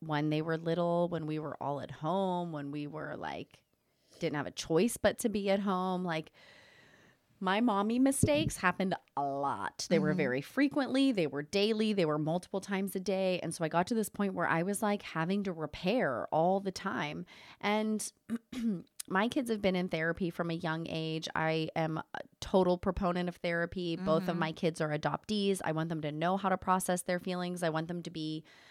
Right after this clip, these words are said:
Speaker 1: um, taught how to understand where they feel feelings in their body. Um, so, you know, in doing therapy, like, I've learned that with my kids, it's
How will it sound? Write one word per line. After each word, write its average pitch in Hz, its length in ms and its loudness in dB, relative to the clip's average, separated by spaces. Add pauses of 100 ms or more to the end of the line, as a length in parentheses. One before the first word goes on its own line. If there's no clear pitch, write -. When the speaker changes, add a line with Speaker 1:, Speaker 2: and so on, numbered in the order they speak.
(180)
Speaker 1:
um, 165 300 -2
taught 185 500 2
how 175 360 2
to 190 420 0 (280)
understand 190 600 2
where 175 220 4
they 185 160 -2
feel 185 260 0
feelings 180 540 -2
in 165 100 0
their 151 160 -2
body. 196 640 0 (440)
Um, 160 500 0 (540)
so, 190 640 4 (680)
you 226 100 4
know, 220 260 6 (880)
in 220 240 6
doing 208 340 2
therapy, 214 560 0
like, 208 260 0
I've 208 260 2
learned 220 440 0
that 190 280 -2 (360)
with 196 260 -2
my 302 140 0
kids, 226 480 -4
it's - 280 -4